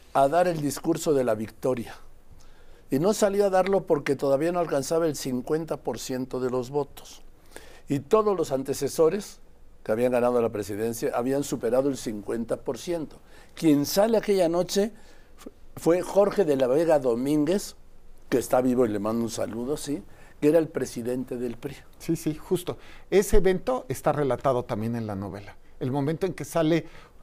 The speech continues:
Speaker 2: pletórico Jorge de la Vega Domínguez a dar por ganador a Carlos Salinas de Gortari.
Speaker 1: Y luego viene, eh, aquella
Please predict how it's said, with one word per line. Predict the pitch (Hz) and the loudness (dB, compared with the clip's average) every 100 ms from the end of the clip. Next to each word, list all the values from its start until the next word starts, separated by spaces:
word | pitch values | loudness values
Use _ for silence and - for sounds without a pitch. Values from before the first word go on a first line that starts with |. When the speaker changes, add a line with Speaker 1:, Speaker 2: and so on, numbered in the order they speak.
| - - | -20 -4
Speaker 2:
pletórico | 131 - 196 208 165 160 | -4 4 6 6 2 0
Jorge | 135 165 143 - 170 | 2 2 0 0 0
de | 120 127 | 2 2
la | 123 | 2
Vega | 127 131 127 117 | 2 2 0 0
Domínguez | 127 117 135 131 120 - | 0 0 0 -2 -4 -2
a | 117 | 0
dar | 120 120 | 0 -2
por | - 117 | -6 -4
ganador | 110 113 113 110 | -4 -4 -2 -4
a | |
Carlos | 104 117 113 | -4 -4 -4
Salinas | - 107 95 104 | -4 -6 -6 -8
de | 98 | -10
Gortari. | 90 - - - - - - - - - | -12 -14 -18 -18 -18 -20 -20 -20 -20 0
Speaker 1:
Y | 131 131 | 4 6
luego | 165 190 185 | 6 8 4
viene, | 165 165 170 170 175 | 4 2 2 0 0
eh, | 139 127 117 110 98 - - - | 0 2 4 2 -2 -8 -20 -8
aquella | 113 113 143 135 131 123 110 92 80 | -4 -2 2 4 6 4 4 0 -6